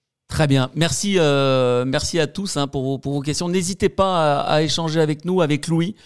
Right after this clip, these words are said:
On va, on va parler du L M après pendant une, une petite heure. Enfin, on a déjà commencé d'ailleurs. On continue avec le débrief. Il reste encore deux, trois actus. Alors, alors on se rapproche du plus léger, hein.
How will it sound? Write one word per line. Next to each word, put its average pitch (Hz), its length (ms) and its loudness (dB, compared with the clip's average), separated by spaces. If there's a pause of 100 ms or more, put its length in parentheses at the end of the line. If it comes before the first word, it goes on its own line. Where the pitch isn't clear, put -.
(260)
On 127 80 -4
va, 135 240 2
on 135 40 -2
va 139 100 0
parler 147 240 0
du 143 160 2
L 156 100 4
M 160 140 -2
après 151 280 -2
pendant 131 540 -2
une, 131 120 -2
une 131 220 -2
petite 147 380 -2
heure. 170 160 4
Enfin, 143 120 -2 (260)
on 117 100 0
a 113 80 0
déjà 113 140 0
commencé 117 420 -2
d'ailleurs. 135 320 -2 (460)
On 143 80 0
continue 180 400 -2
avec 180 140 0
le 170 100 2
débrief. 170 400 0
Il 156 60 0
reste 143 200 -2
encore 143 260 0
deux, 160 120 0
trois 165 320 0
actus. 180 400 -4 (200)
Alors, 175 240 0
alors 180 200 0
on - 20 -4
se - 80 -4
rapproche 202 380 -2
du 170 100 -6
plus 185 160 -8
léger, 180 380 0
hein. 196 160 -4